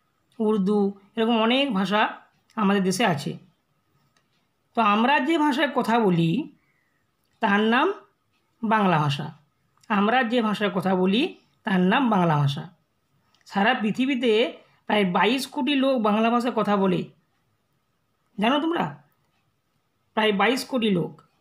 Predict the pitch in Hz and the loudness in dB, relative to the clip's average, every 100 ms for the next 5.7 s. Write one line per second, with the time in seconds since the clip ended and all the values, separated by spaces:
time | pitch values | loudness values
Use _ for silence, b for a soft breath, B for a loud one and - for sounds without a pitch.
0 | _ _ _ 208 185 190 202 202 254 349 | _ _ _ -2 0 2 0 0 -2 -2
1 | - _ _ - 196 202 208 233 247 254 | -10 _ _ -4 0 2 2 2 2 0
2 | 254 254 B B 208 190 202 220 247 233 | -2 -6 B B 0 2 2 2 0 0
3 | 220 240 208 277 - _ _ _ _ _ | 0 2 2 0 -10 _ _ _ _ _
4 | _ _ _ - 226 214 226 240 285 262 | _ _ _ -4 -2 -2 -4 -4 -4 0
5 | 247 247 254 226 - 156 143 | -2 0 -2 -4 -6 -8 -8